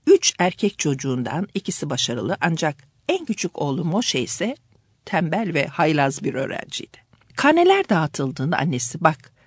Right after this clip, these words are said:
ne başarılı karneler." demişti. Moshe ise, "Evet, tabii, Fransız okulu böyle olur. Rahibe, ihtiyarlar ve zavallılar için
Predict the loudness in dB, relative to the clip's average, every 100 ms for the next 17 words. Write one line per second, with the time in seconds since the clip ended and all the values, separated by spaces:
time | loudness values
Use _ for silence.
0 | _ 4 6 6 4 2 0 0 0 0
1 | 0 -2 -4 -10 -20 -12 -10 -10 -14 _
2 | _ _ -2 0 0 -2 -2 -6 -8 _
3 | _ _ _ -2 0 0 -4 _ -4 0
4 | 0 -2 -6 _ _ -2 2 4 2 -2
5 | 0 0 4 6 6 4 2 -6 -14 _
6 | _ _ 4 6 6 4 0 -4 -6 -6
7 | 0 2 4 4 4 2 0 2 2 0
8 | -4 -4 -4